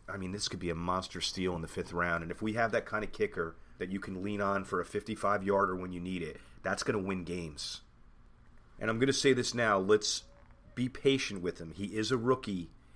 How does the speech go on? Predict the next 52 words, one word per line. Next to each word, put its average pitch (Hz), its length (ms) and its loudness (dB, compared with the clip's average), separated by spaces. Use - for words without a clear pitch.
He 101 100 -4
hasn't 98 360 0
kicked 120 240 -4
in 113 80 -6
cold 113 280 4
weather. 104 460 4
He's 101 160 -4
kicking 110 480 0
in 110 140 -4
the 104 160 0
N 110 80 2
F 110 160 -2
L 107 260 8
where 92 100 4
there's 90 200 -2
a - 120 -8
lot 95 320 4
of 101 80 2
high 110 240 4
money 104 320 0
at - 80 -2
stake. - 460 -4
So 98 200 0
he's 98 240 -4
probably 113 380 4
gonna 131 180 2
have 123 240 4
a 110 60 6
big 110 280 2
miss 110 260 2
or 110 60 -2
two 117 260 -2
here 110 260 4
or 113 40 4
there. 101 200 8
I'm 98 100 2
not 104 220 0
jinxing 117 460 -2
him. 117 260 -4
It's - 140 -4
just - 200 -4
the 95 60 -4
nature 104 380 2
of 113 80 2
the 113 40 -2
game. 104 520 0
So 101 400 4
we 123 420 2
ride 123 560 6
with - 340 2
Evan 101 240 0
McPherson. 85 540 -6